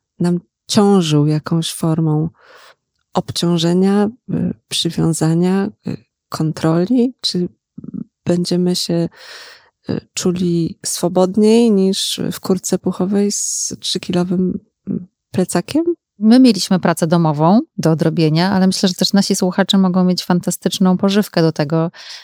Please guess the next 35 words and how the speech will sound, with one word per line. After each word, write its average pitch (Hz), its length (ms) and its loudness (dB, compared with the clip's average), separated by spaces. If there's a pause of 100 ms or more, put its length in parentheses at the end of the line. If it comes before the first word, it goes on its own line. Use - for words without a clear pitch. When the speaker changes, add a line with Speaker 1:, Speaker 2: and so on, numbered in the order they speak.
(140)
Speaker 2:
żeby 170 640 4
dzisiaj, 170 460 0
w - 60 -14
ten 165 140 0
środowy, 165 540 0
zimowy 160 380 0
dzień, 160 340 -2 (400)
pozastanawiać 170 720 2
się 175 340 -2 (760)
nad 165 200 0
tym, 165 440 2
jak 175 140 2
będzie 165 580 0
wyglądała 160 440 0
nasza 160 240 -4
przyszłość. - 540 -4
Mamy 170 180 4
nowy 185 260 4
rok, 196 200 2
więc 190 180 -2
to 190 80 -4
jest 185 120 -2
dobry 196 240 2
moment 165 500 2
do 160 80 -4
tego, 160 240 -2
żeby 156 180 -2
pozastanawiać 156 760 -2
się - 120 -6
trochę - 360 -6
nad 147 120 -6
tym, 165 160 -2
co - 120 -8
będzie 151 300 -2
dalej, 151 400 0